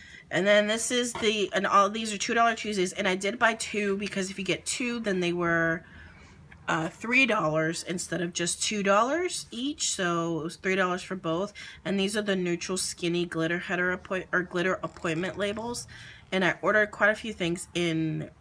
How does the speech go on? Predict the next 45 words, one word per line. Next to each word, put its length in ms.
um, 420
the 120
neutral 340
so 160
that 80
I 40
can 240
use 160
them 100
together. 440
So 320
these 180
are 60
the 100
appointment 520
labels. 680
And 120
then 160
these 220
are 100
the 120
glitter 340
quarter 400
boxes 1040
in 440
colors, 1000
which 160
I 120
love 260
these 180
colors. 300
I 60
think 200
they're 80
pretty. 300
And 120
I 60
love 320
the 100
little 520
gold 480
glitter 340
trim 400
around 400
it. 160